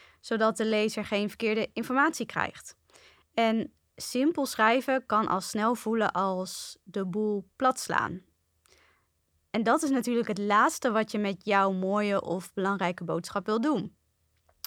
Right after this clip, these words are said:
Maar het kan voor je voelen alsof er alleen maar twee uitersten zijn. Dus een tekst waarbij begrijpelijkheid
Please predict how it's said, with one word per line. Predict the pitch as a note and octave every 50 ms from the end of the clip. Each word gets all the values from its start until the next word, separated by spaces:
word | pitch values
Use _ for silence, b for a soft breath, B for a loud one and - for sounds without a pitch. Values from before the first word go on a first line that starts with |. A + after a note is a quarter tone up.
| - _ _
Maar | G3 G3 G#3 G#3 A3 A3 G#3 G#3 G#3 C4 B B B B B B B B
het | G#3+ A#3 - - _ _ _
kan | - B3+ B3+ C#4 D#4+ E4+
voor | C#4+ C#4+ C4+ C4
je | B3 A3+
voelen | - - A3 A3 G#3 G#3 G#3 -
alsof | - G3 G3+ - G#3+ G#3 F#3
er | G3+ F#3+ - - _ _ _ _
alleen | - G#3+ G#3 F#3+ G3 G#3+
maar | A3 G#3 G#3 G3+
twee | - - - G3 - -
uitersten | F3+ G#3 G#3 G#3 - E3 E3+ - - D#3+
zijn. | D#3+ - - - - G#3 G#3 - _ _
Dus | - F3+ F3 E3 - - - b b b b b b b b
een | - - G#3+ G#3 A3 - -
tekst | - A#3+ A#3 A#3 - -
waarbij | - G#3+ G3 G3 G3 F#3+ F3+ F3+ F3+ F3+ F#3 F3 -
begrijpelijkheid | F#3+ G3 G3+ - - G#3 A3 - G#3+ - - G3 F3 E3+ F3 - -